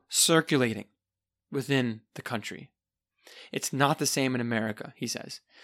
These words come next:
"As long as the majority is uncertain, people speak. But as soon as the majority has irrevocably decided,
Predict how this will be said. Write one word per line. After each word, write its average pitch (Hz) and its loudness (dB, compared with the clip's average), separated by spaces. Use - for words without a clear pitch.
"As 127 -4
long 143 4
as 202 2
the 190 -6
majority 147 2
is 143 2
uncertain, 131 2
people 147 -2
speak. - -6
But 135 4
as 117 4
soon 254 2
as 180 0
the 156 -6
majority 131 0
has 120 0
irrevocably 165 2
decided, 127 0